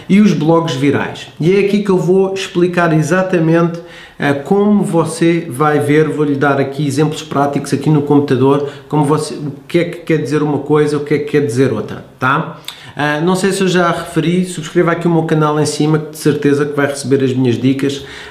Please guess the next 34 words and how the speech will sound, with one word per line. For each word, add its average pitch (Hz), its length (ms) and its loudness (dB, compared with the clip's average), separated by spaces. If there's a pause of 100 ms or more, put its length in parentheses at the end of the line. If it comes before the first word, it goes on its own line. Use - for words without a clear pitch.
ah, 131 680 0
ao 143 140 2
longo 139 180 4
do 139 120 -2
tempo. 123 260 -2
Eu 123 40 -2
penso 143 260 0
que - 80 -12
já 135 100 2
tinha 131 240 0
falado 131 320 0
nisso. 113 240 0
Então 185 300 0
vamos 175 260 2
lá 165 140 2
ver 151 220 0
aqui 147 420 -2 (220)
num 139 140 2
caso 165 300 -2
prático 143 420 -2
como 143 160 0
é 139 40 0
que 143 100 -6
as 131 60 -4
coisas 131 300 -2
funcionam. 98 540 -6 (760)
Ok, 165 300 0 (420)
então 160 260 2
estamos 170 400 0
aqui 143 500 -2 (200)
no 139 140 2
meu 143 160 6
computador 123 800 -2 (340)
e 127 800 2